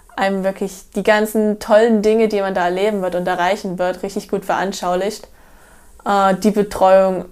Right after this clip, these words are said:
während des ganzen Prozesses war auch echt gut. Die Tatsache, <clears throat> dass man eben hier direkt in Dresden einen Ansprechpartner hat,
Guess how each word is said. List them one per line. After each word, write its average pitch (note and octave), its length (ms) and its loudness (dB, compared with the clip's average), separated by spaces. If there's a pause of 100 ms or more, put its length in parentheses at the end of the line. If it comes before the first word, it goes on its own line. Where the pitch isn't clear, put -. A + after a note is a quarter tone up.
(360)
während G3 400 -4
des - 120 -12
ganzen F3+ 300 -6
Prozesses F#3+ 480 -10
war - 140 -8
auch F#3 120 -8
echt - 220 -12
gut. G#3+ 260 -4 (480)
Die B3 100 -2
Tatsache, G3 600 0 (160)
<clears throat> C4+ 440 4 (500)
dass G#3 160 2
man G#3 180 2
eben F#3+ 220 0
hier G#3 400 4
direkt G3 320 0
in F3+ 100 -4
Dresden F#3 360 -4
einen F3+ 120 -4
Ansprechpartner G3+ 800 -4
hat, G3+ 200 -4